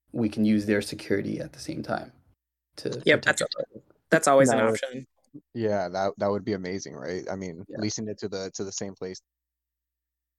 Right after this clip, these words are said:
Speaker 1: Yeah, exactly. It wouldn't have to move or anything like that until we finally,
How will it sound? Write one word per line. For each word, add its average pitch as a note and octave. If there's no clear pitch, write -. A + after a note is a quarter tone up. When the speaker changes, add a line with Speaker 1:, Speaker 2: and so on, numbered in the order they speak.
Speaker 1:
Yeah, G#2+
exactly. G2+
It -
wouldn't A2
have G#2
to G2+
move G#2
or G2+
anything G2
like G2
that -
until C3
we A2+
finally, G#2+